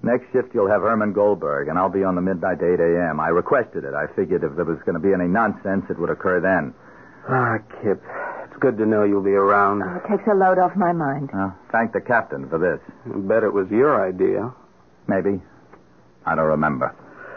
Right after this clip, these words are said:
Speaker 2: It is kind of strange that nothing was found that night. It might still be there.
Speaker 1: Well, they got the police pretty well hanging on the ropes. No place was searched the way that was. But in my spare time, I'm gonna keep an eye on it anyway.
Speaker 2: Yeah.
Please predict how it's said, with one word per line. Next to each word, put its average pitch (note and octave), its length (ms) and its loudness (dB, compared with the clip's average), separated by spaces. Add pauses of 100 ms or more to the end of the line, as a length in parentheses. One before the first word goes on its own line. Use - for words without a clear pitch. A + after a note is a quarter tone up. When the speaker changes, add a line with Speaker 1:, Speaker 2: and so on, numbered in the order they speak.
(760)
Speaker 2:
It A3+ 160 4
is C#4 180 2 (100)
kind F#3+ 240 0
of A#2 80 -4 (120)
strange B2 440 2
that A2+ 140 0
nothing C3+ 340 0
was G2+ 120 0 (140)
found C#3 300 2
that F#2 220 0
night. A2 260 2 (640)
It - 100 -8
might G#3 280 2
still A3+ 160 4
be A#3+ 160 0
there. A2 280 -2 (160)
Speaker 1:
Well, G3 220 0
they D#3+ 120 4
got F#3+ 200 2
the - 60 -6
police C#3 420 4
pretty C3 220 2
well A2 260 6
hanging B2+ 320 0
on A2 120 4
the F#2 60 2
ropes. A#2+ 420 2 (640)
No D3+ 220 4
place E2+ 400 -2
was D#2 140 -12 (100)
searched B2 260 0
the - 80 -4
way E2 160 2
that B2 280 2
was. B1 240 -8 (500)
But F2+ 180 0
in G#2+ 140 0
my G#2+ 180 2 (100)
spare C#3+ 260 4
time, A#2+ 420 2
I'm F#2+ 120 2
gonna E2+ 360 0 (100)
keep A#2+ 140 -2
an G2 100 2
eye A2 180 6
on E2+ 180 2
it E2+ 100 0
anyway. C#2 440 -2 (300)
Speaker 2:
Yeah. B2 400 0